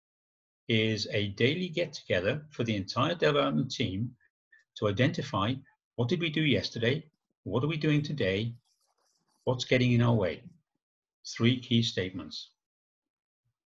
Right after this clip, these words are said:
Okay, and then underneath, I, I'm hoping that you are, are not seeing what I'm seeing, where I've got four, um, four screen bubbles sitting over the, the right-hand side.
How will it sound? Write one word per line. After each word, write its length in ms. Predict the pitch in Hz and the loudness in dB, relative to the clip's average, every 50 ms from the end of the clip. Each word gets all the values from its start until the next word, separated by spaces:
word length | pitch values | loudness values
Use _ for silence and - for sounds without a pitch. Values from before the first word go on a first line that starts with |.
| _ _ _ _ _ _ _ _ _ _ _ - | _ _ _ _ _ _ _ _ _ _ _ -6
Okay, 320 | 117 113 - 110 139 - - - _ - - _ _ _ - | -6 -2 0 -2 -2 -2 -4 -10 _ -20 -20 _ _ _ 2
and 180 | 123 113 117 117 | 6 8 10 10
then 420 | 117 117 117 113 117 117 117 - - _ _ _ _ _ _ _ _ _ - | 10 10 10 8 8 6 4 0 -6 _ _ _ _ _ _ _ _ _ 2
underneath, 720 | 127 143 175 185 196 180 160 151 147 135 120 - - - 180 220 - 117 117 - - _ _ _ - | 2 4 4 4 4 4 4 4 2 2 0 -2 -4 -6 -6 -6 -6 -6 -8 -8 -12 _ _ _ -2
I, 240 | 120 113 113 113 - - | 0 2 2 0 0 2
I'm 140 | 120 123 127 | 2 2 4
hoping 420 | - 151 196 196 - 131 113 120 117 | 6 6 4 4 4 2 4 4 4
that 180 | 113 113 117 | 4 2 2
you 380 | 120 113 117 120 113 113 117 117 | 2 4 4 6 6 6 4 2
are, 340 | 117 110 113 113 113 117 - - | 2 2 2 2 0 0 0 2
are 100 | 120 117 | 6 6
not 240 | 117 123 131 131 - | 8 6 6 2 0
seeing 320 | - - 120 113 113 110 | 0 4 4 4 4 4
what 140 | 110 110 117 | 4 4 4
I'm 140 | 120 117 113 | 4 4 4
seeing, 360 | 113 - 92 87 92 104 101 | 2 0 -4 -4 -4 -2 0
where 140 | 101 104 110 | 4 4 4
I've 140 | 117 110 | 4 4
got 260 | 113 110 113 - - - - - | 4 2 2 2 -2 -12 -4 0
four, 400 | 131 123 123 120 113 110 113 - _ _ _ _ _ _ _ _ _ _ _ _ _ _ _ _ _ _ _ _ - | 4 6 6 6 6 4 2 -4 _ _ _ _ _ _ _ _ _ _ _ _ _ _ _ _ _ _ _ _ 0
um, 460 | 113 107 104 107 107 104 104 110 117 - | 2 2 2 2 2 0 0 -2 -4 -4
four 320 | - - 135 123 120 120 - - - - | 2 4 6 6 6 4 0 -6 -12 -14
screen 500 | - - - - - - 139 131 123 117 | -10 -8 -6 -2 4 6 8 8 8 8
bubbles 600 | 110 95 90 - 92 104 120 117 - - - _ _ _ _ _ _ _ _ _ | 6 6 4 2 2 0 0 0 -2 -4 -8 _ _ _ _ _ _ _ _ _
sitting 420 | - - - - 123 117 123 117 113 | -8 -4 -2 -2 0 4 6 8 8
over 160 | 117 110 107 | 8 8 8
the, 220 | 110 127 - - - | 8 6 6 6 4
the 100 | 110 110 | 4 6
right-hand 380 | 117 117 113 117 117 110 107 104 | 6 6 6 6 4 2 2 2
side. 360 | - - 120 104 87 87 87 | 4 4 4 6 4 2 0